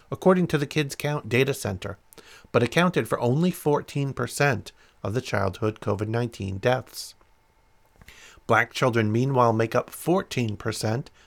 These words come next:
of that same population, but accounted for more than double their ratio in deaths, at twenty-eight point nine percent. The overrepresentation of Hispanic and Native communities in covid deaths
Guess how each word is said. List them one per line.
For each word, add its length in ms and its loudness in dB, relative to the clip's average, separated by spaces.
of 140 -2
that 180 2
same 300 0
population, 760 -2
but 100 2
accounted 380 2
for 120 0
more 200 4
than 240 0
double 360 6
their 220 4
ratio 500 0
in 140 -2
deaths, 560 -2
at 140 -4
twenty-eight 540 -2
point 240 -4
nine 280 -2
percent. 500 -2
The 140 0
overrepresentation 1200 2
of 120 -2
Hispanic 600 -4
and 160 -4
Native 320 -2
communities 560 -4
in 140 -6
covid 360 -2
deaths 460 -6